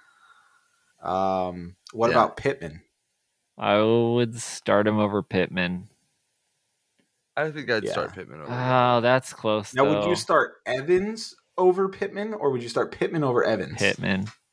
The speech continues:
Speaker 2: I think I'd
Speaker 1: I would
Speaker 2: start
Speaker 1: start
Speaker 2: Pittman
Speaker 1: Pittman
Speaker 2: over
Speaker 1: all
Speaker 2: both
Speaker 1: day.
Speaker 2: of them.
Speaker 1: I don't know if I could even s-, play Evans at this point.
Speaker 2: I know.
Speaker 1: Two
Speaker 2: That's
Speaker 1: weeks in
Speaker 2: where
Speaker 1: a
Speaker 2: I'm
Speaker 1: row,
Speaker 2: going
Speaker 1: I've, <laughs>
Speaker 2: with.
Speaker 1: I, I said it, and, and I just, I don't think I would start him again. Um,
Speaker 3: Yeah.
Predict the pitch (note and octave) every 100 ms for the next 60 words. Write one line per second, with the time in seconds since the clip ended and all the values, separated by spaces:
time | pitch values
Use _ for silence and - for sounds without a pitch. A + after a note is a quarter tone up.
0 | _ _ - B2+ G#2 G#2 G2 - - F#2
1 | F2 F2 F2+ F#2 - - G#2 - _ _
2 | _ _ _ - C#3 D#3+ B2+ G#2+ G2+ G#2
3 | G2+ F#2 - _ - - B2 A#2+ G#2 F#2
4 | D#2+ D#2+ E2 - F#2+ - E2+ - E2+ D#2
5 | G#2 G#2 F2 D#2 - C#3 G#2+ G#2 G2 F#2
6 | C3 B2 G#2+ E2+ D#2 - - D#2+ A#2 G#2+
7 | G#2+ G#2 G2 - A#2+ C3 C#3+ - _ A2
8 | G#2 G2 F#2+ F#2 F#2 _ _ _ _ _
9 | _ - G#2 G2+ G2 G#2 - F#2 G2+ G#2+
10 | G#2+ A2+ A2 A2 G#2+ - A2 G#2+ G2 A2
11 | A2 E2 - G#3 G#2+ F#2 F2 E2 F2+ -
12 | _ _ - F2+ E2+ E2+